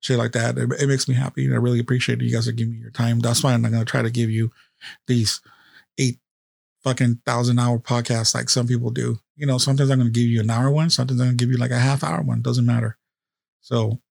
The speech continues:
<clears throat> and again, thank you guys for listening. If you guys have any podcast ideas, hit me up, alfonso at barriogross dot com. Uh, follow the Instagram, The Chorizo Podcast on Instagram dot com, on Instagram,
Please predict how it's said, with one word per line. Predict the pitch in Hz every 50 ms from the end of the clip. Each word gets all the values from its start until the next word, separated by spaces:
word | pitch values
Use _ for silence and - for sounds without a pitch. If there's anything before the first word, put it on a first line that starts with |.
| _ -
<clears throat> | 180 175 - - 143 135 113 101 95 - _ _ _ _ _ _ _ _ _ _ _ _ _ _ _ _ _ - - - _ -
and | 127 123 123 123 120 117 120 135 143 -
again, | 139 131 139 143 135 127 120 - _ _ _ _ _ _ _ _ -
thank | 127 123 123
you | 123
guys | 120 117 -
for | 131
listening. | 123 127 127 - 131 131 131 123 117 - -
If | 135 117
you | 113
guys | 117 117 -
have | 123 120
any | 117 117
podcast | 117 - 120 117 - 127 - 127
ideas, | 120 127 131 139 139 139 131 -
hit | 131 131
me | 127 123 120
up, | 120 117 -
alfonso | 117 117 - - 120 123 - 131 127
at | 123
barriogross | 123 120 120 117 117 123 127 120 120 -
dot | 127 120 123
com. | - 151 156 156 156 147 135 - _ _ _ _ _ _ _ _ _ _ _ _ _ _ _ _ _ _ _ _ _ _ _ _ _ _ _ _ _ _ _ _ _ _ _ _ _ _ _ _ -
Uh, | - 117 113 113 110 113 113 110
follow | 107 - 135 123 120 120
the | 120 120
Instagram, | 120 127 - - 131 131 127 120 123 120 123 113 101 - - - - - - - -
The | 135 120 113
Chorizo | - 123 117 120 117 - 120 113
Podcast | - 123 120 120 120 - 139 123 131 131 - - - - - _ _ _ -
on | 113 113
Instagram | 117 113 - 123 113 113 113 110
dot | 113 107 107
com, | 120 131 139 139 143 143 139 -
on | 113 117 120
Instagram, | 135 135 - - 127 135 131 131 131 131 123